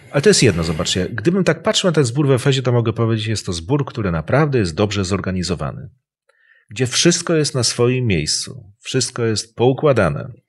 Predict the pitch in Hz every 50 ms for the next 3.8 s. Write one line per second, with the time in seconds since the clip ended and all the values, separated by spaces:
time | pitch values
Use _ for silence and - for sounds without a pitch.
0 | _ - - - - - _ _ _ _ _ _ _ - 101 101 117 127 127 135
1 | 147 143 - - 113 110 104 113 110 - - - - 110 113 117 117 110 - -
2 | - 107 107 104 98 90 76 78 87 120 170 180 156 147 131 - - 123 117 117
3 | 120 113 101 117 104 92 104 104 90 101 92 80 80 - 90 -